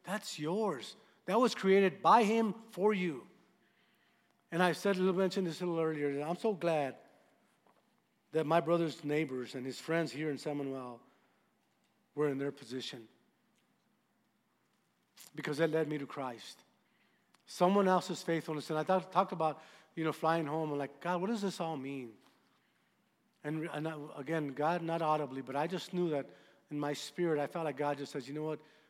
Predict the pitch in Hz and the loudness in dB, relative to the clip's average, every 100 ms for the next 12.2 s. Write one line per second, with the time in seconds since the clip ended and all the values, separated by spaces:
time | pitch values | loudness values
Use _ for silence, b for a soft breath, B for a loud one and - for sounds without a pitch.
0 | b 156 151 151 143 151 139 160 147 120 | b -10 -8 -6 -4 -4 -2 -4 -4 -8
1 | 110 _ _ _ _ _ _ _ _ _ | -12 _ _ _ _ _ _ _ _ _
2 | - 131 - 139 139 135 135 - 120 - | -10 -10 -8 -8 -6 -6 -8 -12 -16 -14
3 | 123 110 127 117 - - - _ _ _ | -14 -14 -20 -20 -18 -18 -20 _ _ _
4 | _ _ _ _ _ _ _ _ _ _ | _ _ _ _ _ _ _ _ _ _
5 | _ _ 160 165 165 156 160 202 165 - | _ _ -6 -6 -4 -2 2 4 2 2
6 | 180 170 165 175 165 175 156 147 147 139 | 2 4 2 2 2 0 0 0 0 -2
7 | 127 123 156 165 143 131 107 135 131 120 | -4 -8 -6 -6 -4 -6 -6 -6 -6 -8
8 | 123 123 b b b b - 135 160 165 | -10 -14 b b b b -18 0 0 2
9 | 147 139 156 135 139 131 - - _ 123 | 0 0 2 2 -2 -2 -6 -20 _ -16
10 | - 139 - 143 131 135 123 110 - b | -8 -8 -4 -4 -4 -8 -10 -12 -20 b
11 | b b b _ _ 139 147 139 120 120 | b b b _ _ -6 -6 -6 -10 -12
12 | 120 101 | -12 -16